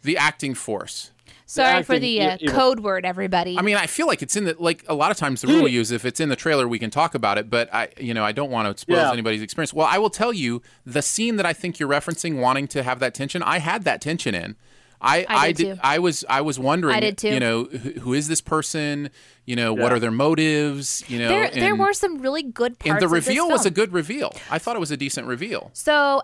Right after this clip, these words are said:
Speaker 2: as we kinda come to a close on our portion of the conversation about Terminator Genisys, would you recommend this film? That's one of the things I wonder.
Speaker 1: Yeah.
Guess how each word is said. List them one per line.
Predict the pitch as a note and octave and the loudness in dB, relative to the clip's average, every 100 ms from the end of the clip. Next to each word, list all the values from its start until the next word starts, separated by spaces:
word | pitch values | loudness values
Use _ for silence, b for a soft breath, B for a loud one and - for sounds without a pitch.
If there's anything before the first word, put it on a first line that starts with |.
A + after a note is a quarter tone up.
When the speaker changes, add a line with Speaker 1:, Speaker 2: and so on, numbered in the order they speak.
| - | 0
Speaker 2:
as | C4 E4 E4 | 0 0 0
we | E4+ | -4
kinda | E4 C#4+ C4+ | -4 -4 -2
come | C4 C4 | 0 -2
to | A#3+ A#3 | -2 -4
a | A3 | -2
close | C4 B3+ B3 | -2 0 0
on | A#3 F#3+ G3 - | -2 -4 -6 -4
our | G3+ F3+ F3+ | 0 2 0
portion | - B3+ B3 B3+ | 0 -2 0 -2
of | A3 | -2
the | G3 | -4
conversation | G#3+ A3+ A3 - G#3+ - | 0 0 0 -4 -4 -4
about | G#3 F3 - | -2 -2 -2
Terminator | - A#3 A#3 G#3 F#3+ | -2 0 0 -2 -4
Genisys, | F3+ F3 D3+ - - F#3+ - - - | -6 -6 -8 -8 -6 -6 -8 -18 -12
would | G#3 G3 C4 B3 | -6 0 0 2
you | C4 | 0
recommend | A#3+ G#3 G3+ F#3+ F3 | 2 0 -2 -6 -8
this | D#3+ - | -10 -12
film? | - - - | -12 -12 -6
That's | - A3+ - | -2 -2 -2
one | A3 | -10
of | G3 | -10
the | |
things | F#3 F3 E3+ | -14 -16 -12
I | D#3+ | -12
wonder. | D3+ - - B1+ D2 G3+ _ _ _ | -12 -14 -14 -16 -16 -20 _ _ _
Speaker 1:
Yeah. | G#2+ G2+ F#2+ | -6 -4 -6